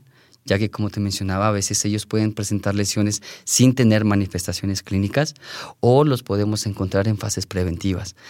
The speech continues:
que este es un punto que podemos, eh, ir retomando en qué tanto nosotros impactamos en la prevención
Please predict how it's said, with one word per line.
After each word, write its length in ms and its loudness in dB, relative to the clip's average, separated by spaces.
que 100 4
este 160 2
es 120 0
un 80 2
punto 440 0
que 140 -6
podemos, 680 0
eh, 340 -6
ir 160 0
retomando 640 0
en 260 0
qué 120 0
tanto 480 0
nosotros 480 -2
impactamos 680 -2
en 60 -2
la 80 -2
prevención 640 -4